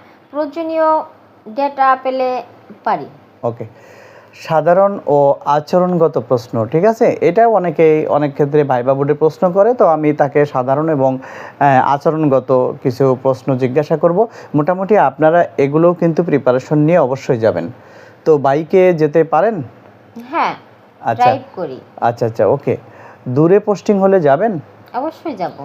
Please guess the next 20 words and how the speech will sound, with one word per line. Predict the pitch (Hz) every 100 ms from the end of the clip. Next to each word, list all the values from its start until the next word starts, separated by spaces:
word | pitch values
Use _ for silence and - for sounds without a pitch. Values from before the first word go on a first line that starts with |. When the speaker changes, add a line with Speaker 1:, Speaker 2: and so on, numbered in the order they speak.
| 147 - -
Speaker 2:
ফিল্ড | 165 175 180
ওয়ার্ক | 190 185
করতে | 190 180 185
পারবেন? | 208 220 226 120 - - - - - _ _ _ _ _
Speaker 1:
উম, | 226 226 220 220
পারি | 277 285 196 196
এবং | 233 330 - -
আগ্রহ | 262 285 320
আছে। | 294 - - 143 165
Speaker 2:
আচ্ছা। | 113 - 104 104 - - - -
চাপের | - 160 160 180
মধ্যে | 180 175 196
কাজ | 180 151
করতে | - 160 151
পারেন? | 170 185 208 135 - - - _ _ _ _ -
Speaker 1:
হ্যাঁ, | 294 226 -
সেটা | - 269 302 285
আমার | 277 285 285 269 - 214
অভ্যাস। | 233 214 185 170 - - - - 110 - -
Speaker 2:
ওকে। | 143 151